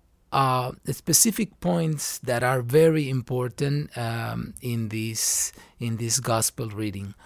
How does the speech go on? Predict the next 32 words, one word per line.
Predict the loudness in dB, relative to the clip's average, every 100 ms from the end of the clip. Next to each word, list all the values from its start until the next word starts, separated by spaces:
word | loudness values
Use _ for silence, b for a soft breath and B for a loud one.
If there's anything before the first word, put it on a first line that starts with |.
| b b
One | 2 4 4
of | 0 0
them | 2 2 0
is | 0 2 2 2 -2 -10
repentance. | -10 -2 -2 -2 -8 -12 -12 -16 b b b -2
John | 2 2
the | 0
Gospel | 0 0 0 -2 -6 -4
is | -6 -6 -6
asking | -6 -4 -6 -6 -8 -6
us | -8 -8 -8 -10 -12
to | -8 -6
repent, | -6 -10 -6 -4 -4 -6 -12 -20 b b b
to | -6 -4
prepare | -4 -6 0 0 0
the | -2
way | 0 2 0
of | -2 -8 -6
the | -4
Lord | -2 -2 -4 -8 b b b _
by | -4 -4
repenting, | -4 -6 -4 -2 -2 -4 -6 -6 -8 b b b
which | -6 -6 -6 -8 -8
has | -4 -4 -4
to | -8 -6
do | -4
with | -4 -4 -6 -10 -12 -4
our | -2 -2 -4
conversion. | -6 -6 -4 -4 -2 -4 -6 -12 _ b b b b
And | -2 -2
it | -2 -2
also, | 0 0 -2 -2 -4 -4